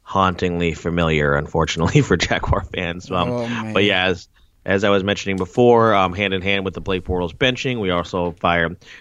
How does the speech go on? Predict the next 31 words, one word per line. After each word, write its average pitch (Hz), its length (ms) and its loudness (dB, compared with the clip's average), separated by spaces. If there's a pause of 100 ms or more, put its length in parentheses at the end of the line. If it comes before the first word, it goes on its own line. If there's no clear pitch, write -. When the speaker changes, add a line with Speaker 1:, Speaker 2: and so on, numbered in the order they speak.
(120)
Speaker 1:
Nathaniel 85 440 0
Hackett. 110 540 -2
Um, 82 160 -2
what 107 160 2
do 104 60 -6
the 92 80 -2
Jags 95 400 0
do 90 340 -2
at 80 120 -4
offensive 80 460 -4
coordinator? 110 580 0 (260)
Is 85 160 -2
somebody 90 280 2
like 82 200 0
Mike 82 220 0
McCarthy 95 480 0
in 110 100 0
play, 117 340 4
or 85 220 4
would 82 220 0
they, 82 160 2
would 82 200 0
he 82 200 0
probably 80 520 0
want, 76 300 -2
like, 71 180 -4
a 76 60 0
head 78 160 -2
coaching 69 320 -2
role 64 220 2
again? - 260 -4